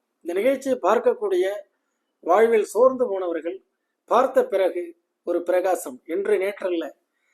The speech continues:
நூறு லைவ் ப்ரோக்ராம் பண்ணவன் நான். தொடர்ச்சியாக நூறு வாரம் திருப்பூர் லோக்கல் டி வில ரெண்டாயிரத்தி ஒண்ணு, ரெண்டாயிரத்தி ரெண்டு, அப்போ பழைய நேயர்கள்லாம் தெரியும்.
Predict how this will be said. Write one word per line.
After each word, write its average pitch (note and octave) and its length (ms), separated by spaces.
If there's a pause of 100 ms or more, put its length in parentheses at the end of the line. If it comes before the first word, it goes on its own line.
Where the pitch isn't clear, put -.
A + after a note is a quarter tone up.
(140)
நூறு G#3+ 320
லைவ் G#3 220
ப்ரோக்ராம் F#3+ 480
பண்ணவன் E4+ 280
நான். C4+ 220 (1900)
தொடர்ச்சியாக A3 640
நூறு G#3 340
வாரம் G3+ 420 (920)
திருப்பூர் G#3 360
லோக்கல் F3 340
டி F3 100
வில E3+ 200
ரெண்டாயிரத்தி F#3 580
ஒண்ணு, E3+ 180
ரெண்டாயிரத்தி F3 460
ரெண்டு, E3+ 200
அப்போ D#3 240
பழைய E3 300
நேயர்கள்லாம் F#3 500
தெரியும். C3+ 360